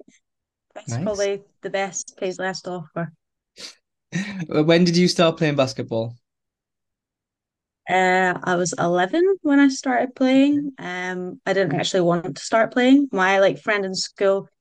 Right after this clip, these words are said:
Speaker 1: dragged me along to a basketball session 'cause she didn't want to go on her own and I didn't want to go. And then I really enjoyed it. So here we are.
Speaker 2: Were you the really annoying friend that was just so good? And the friend's like, "Oh, I didn't realise you were that good. I wouldn't have invited you."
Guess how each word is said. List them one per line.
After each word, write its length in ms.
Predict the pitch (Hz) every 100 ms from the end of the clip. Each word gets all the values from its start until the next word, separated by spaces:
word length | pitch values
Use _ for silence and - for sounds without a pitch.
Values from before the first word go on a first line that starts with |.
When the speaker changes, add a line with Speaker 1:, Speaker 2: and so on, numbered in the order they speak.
| _ _
Speaker 1:
dragged 260 | - 180 185
me 80 | 202
along 300 | 190 180 185
to 100 | 196
a 60 |
basketball 420 | 180 175 180 202 185
session 400 | 202 185 185 214
'cause 160 | 202
she 80 | -
didn't 220 | 208 190
want 160 | 175 170
to 60 | -
go 100 | 180
on 60 |
her 160 | 175 165
own 320 | 170 196 226
and 100 | 190
I 60 | 190
didn't 220 | 180 170
want 120 | 180
to 60 | 170
go. 420 | 170 170 170 226 _ _ _ _ _ -
And 100 | 185
then 540 | 180 180 180 180 180 175
I 60 |
really 220 | 185 185 196
enjoyed 320 | 208 285 370
it. 140 | 220 -
So 340 | - 208 196
here 200 | 196 220
we 60 | 220
are. 320 | 247 311 180 - _ _ _ -
Speaker 2:
Were 140 | 139
you 260 | 139 143 143
the 100 | 143
really 280 | 139 139 139
annoying 340 | 139 139 139
friend 340 | 131 160 147 135
that 80 |
was 120 | 120 123
just 240 | 131 -
so 180 | 139 131
good? 400 | 131 139 127 120 - _ _ -
And 140 | 131
the 60 | 131
friend's 220 | 131 139
like, 80 | 131
"Oh, 180 | 147 139
I 100 | 131
didn't 200 | 143 147
realise 260 | 147 147
you 80 | 139
were 60 | 135
that 180 | 139 139
good. 180 | 143
I 20 | 139
wouldn't 220 | 151 147
have 80 | 135
invited 380 | 143 156 156
you." 100 | 170